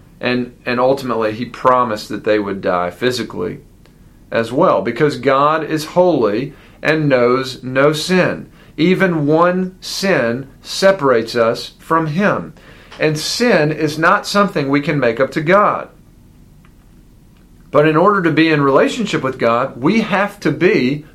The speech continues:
without sin. Yet none of us is without sin. And we can't work our way back to God because even our best works are stained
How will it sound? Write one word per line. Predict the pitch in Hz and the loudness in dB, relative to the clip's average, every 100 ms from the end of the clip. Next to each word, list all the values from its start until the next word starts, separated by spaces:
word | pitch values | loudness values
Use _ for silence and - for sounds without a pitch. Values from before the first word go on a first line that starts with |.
| - | -10
without | 123 190 220 175 175 214 139 151 - - - | 2 2 2 -2 0 2 0 -4 -10 -20 -18
sin. | - - 247 185 110 90 - - - - - - - - - - - - - - - - - | -8 0 2 2 -2 -8 -18 -20 -20 -20 -20 -20 -20 -20 -20 -20 -20 -20 -20 -20 -20 -20 -8
Yet | 143 196 190 | 0 0 4
none | 226 - | 4 4
of | 196 | 4
us | - 151 | 0 -2
is | 123 | -2
without | 135 143 131 - | 0 2 0 -4
sin. | 131 107 - - - - - - - - - - - - - - - - - - | -4 -4 -6 -12 -20 -20 -20 -20 -20 -20 -20 -20 -20 -20 -20 -20 -20 -20 -20 -6
And | 143 170 | 2 4
we | 175 | 4
can't | 233 240 143 | 2 2 2
work | 147 202 202 | 4 4 6
our | 180 | 4
way | 165 170 | 4 2
back | 156 - 165 185 - | 2 2 2 0 -4
to | 147 | -2
God | 139 196 156 143 160 - - | 2 4 4 0 -4 -12 -4
because | 160 180 185 147 196 | 0 2 0 -2 -2
even | 220 202 180 | 0 2 2
our | 170 180 | 4 2
best | 135 143 175 202 - - 131 | 0 2 2 0 -8 -12 0
works | 175 214 147 - - - - | 2 4 2 -4 -12 -16 -2
are | 165 185 | 0 0
stained | - - 208 202 156 151 175 175 | -4 -2 0 2 0 -2 -6 -10